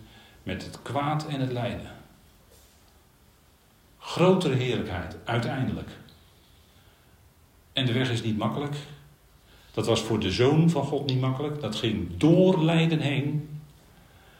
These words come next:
Maar hij kon dat lijden ondergaan met het zicht op de heerlijkheid die hem in vooruitzicht was gesteld. De Zoon wist dat Vader daartoe zou komen. En zo kunnen wij ook gaan kijken. Dat,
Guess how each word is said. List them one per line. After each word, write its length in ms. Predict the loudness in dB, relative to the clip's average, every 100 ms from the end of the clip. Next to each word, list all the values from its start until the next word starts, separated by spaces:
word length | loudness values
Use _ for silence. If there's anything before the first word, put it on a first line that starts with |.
| -14
Maar 300 | 0 2 4
hij 240 | 2 0 2
kon 300 | 2 4 4
dat 180 | 4 2
lijden 540 | 2 4 2 2 0
ondergaan 760 | 0 0 0 -2 -2 -2 -4 -6 -14 -20 -20 -20 -16
met 220 | -6 -4 -4
het 140 | 0
zicht 420 | 2 4 2 -2
op 180 | 0 0
de 60 | 0
heerlijkheid 640 | 4 6 6 4 2 0
die 100 | 0
hem 100 | 0
in 160 | 0 0
vooruitzicht 480 | 0 0 0 -4 -8
was 180 | -10
gesteld. 520 | -10 -12 -10 -12 -14 -18 -20 _ -20 _ _ _
De 120 | 0
Zoon 240 | 4 6 6
wist 380 | 6 4 0 -14 -20 -20 -20 -18
dat 140 | -12 -4
Vader 320 | 0 2 2
daartoe 340 | 2 2 2
zou 160 | 0 -2
komen. 340 | -2 -2 -4 -6 -14 -20 -20 -20 -20 -20 -20 -20 -20 -18
En 160 | -8 0
zo 200 | 4 4
kunnen 260 | 4 2
wij 240 | 2 2 2
ook 200 | 2 0
gaan 180 | -2 0
kijken. 340 | 0 0 0
Dat, 180 | -2